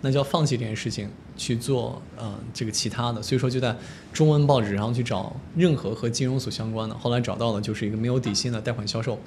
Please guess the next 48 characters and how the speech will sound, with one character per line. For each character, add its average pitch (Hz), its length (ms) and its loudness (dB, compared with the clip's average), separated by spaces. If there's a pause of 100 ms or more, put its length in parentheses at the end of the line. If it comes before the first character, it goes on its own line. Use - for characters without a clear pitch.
(380)
你 - 60 -4
要 110 100 0
去 120 140 -2
学 117 400 2 (720)
贷 135 100 4
款 110 140 2
是 120 60 2
怎 113 100 -4
么 98 80 -2
回 98 80 0
事， 104 240 -2 (240)
<clears throat> - 260 6
在 135 120 4
没 139 100 4
有 127 100 4
客 117 160 4
户 160 140 4
的 131 80 4
情 107 160 0
况 113 100 2
下 113 60 -2
怎 104 80 -2
么 98 80 0
去， 110 320 -2 (140)
去 113 280 -2 (280)
从 135 200 0
零 143 140 4
开 131 180 2
始， 107 240 -2 (340)
是 - 180 -4
在 143 360 2
挺 120 220 0
长 117 180 -4
一 156 40 2
段 156 120 4
时 131 120 -2
间 120 120 0
是 127 60 0
没 120 100 2
有 151 60 2
完-， 135 180 0 (140)
完 151 160 4
全 165 120 2
没 135 80 4
有 107 100 0
收 113 160 -2
入 110 160 -2
的， 117 120 -6